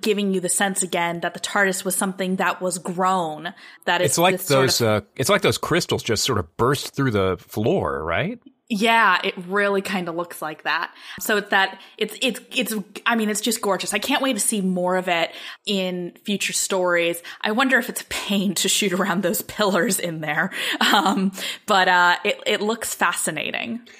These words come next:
Speaker 2: Yeah, you know, that was one of the reasons why the, they got rid of the design for the first eleventh Doctor's tardis, was that it was difficult to shoot in. It'll be interesting to see as well. Before we give our summative thoughts about this episode, I have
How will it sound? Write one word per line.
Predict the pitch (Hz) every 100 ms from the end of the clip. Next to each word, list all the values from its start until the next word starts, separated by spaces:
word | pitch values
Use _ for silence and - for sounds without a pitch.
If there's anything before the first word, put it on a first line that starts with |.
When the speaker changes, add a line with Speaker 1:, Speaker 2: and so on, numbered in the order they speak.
| - - - -
Speaker 2:
Yeah, | 135 135 139
you | 160
know, | 170
that | 165
was | 247 214
one | 165
of | 135
the |
reasons | 123 147 135 120 110
why | 123 127 127 120
the, | 107 120 117 113 110 107 107 107 110
they | 117 113
got | 117 123
rid | 113 120
of | 104
the | 101
design | 98 107 117 113
for | 110 107 104 98
the | 101
first | 95 127 123 -
eleventh | 101 120 107 -
Doctor's | 92 87 87 87
tardis, | - 80 82 85 - -
was | 95 87 -
that | 95 92
it |
was | 107 90
difficult | 110 110 104 95 -
to |
shoot | 85 - 107 92
in. | 78 80 85 -
It'll | 110 117 110 101 -
be | 120 117
interesting | 107 98 101 92
to | 87
see | - 87 80 -
as | 90 92
well. | 90 92 87 - - - - - - - - _ -
Before | 139 208
we | 190 160 120 - _
give | 143 127
our | 123 113 - -
summative | 131 123 104 -
thoughts | 107 104 -
about | 92 143 95
this | 95 92 -
episode, | 95 - 92 - 87 87 87
I | 104 101
have | 110